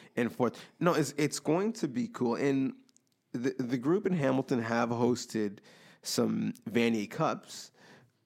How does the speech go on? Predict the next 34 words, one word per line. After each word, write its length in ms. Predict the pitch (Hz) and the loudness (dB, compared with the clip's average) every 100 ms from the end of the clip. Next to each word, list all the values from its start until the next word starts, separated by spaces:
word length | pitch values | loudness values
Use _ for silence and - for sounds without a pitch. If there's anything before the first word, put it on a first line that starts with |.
| - | -2
at 380 | 110 101 - _ - | 0 2 -2 _ -2
both 240 | 107 101 | 0 2
Ivor 240 | 101 98 117 | 2 2 4
Wynn 240 | 160 165 | 4 4
and, 340 | 139 120 117 120 | 2 0 0 0
and 200 | 120 113 | 0 0
at 220 | 104 - | -4 -4
Tim 100 | 120 | -2
Hortons 340 | 117 110 95 | 0 0 -2
Field 500 | - 160 139 117 110 92 | -4 -2 0 0 -4 -6
recently. 580 | 117 131 156 - 101 110 | 0 0 0 -4 -4 -4
So 380 | - 120 117 - - - - | 0 0 0 -4 -18 -18 -6
they've 120 | 147 | -4
had, 180 | 214 392 311 - 320 277 233 | 0 -2 -4 -8 -6 -6 -6
like, 240 | 196 214 - | -4 -2 0
a 60 | |
dry 480 | 160 123 127 135 143 | -2 2 4 6 4
run, 240 | 156 180 160 | 4 2 0
like, 100 | 143 | 0
a 60 | |
little, 200 | 147 147 | 2 2
little 260 | 139 151 135 | 4 2 2
soft 800 | - - 151 143 147 - - - - - - | 0 4 4 4 2 -2 -16 -18 -18 -4 2
opening, 480 | 147 180 165 170 | 2 4 2 4
if 180 | 170 165 | 2 2
you 120 | 170 160 | 2 4
will, 360 | 165 175 190 | 4 2 0
in 80 | 139 | -2
terms 280 | - 143 135 | 0 0 2
of 120 | 117 | 0
what 260 | 107 123 127 | 2 2 2
a 40 | |
championship 640 | 123 - 131 131 120 127 - | 0 -2 -2 -2 0 -2 2
game 380 | 123 120 120 | 2 4 2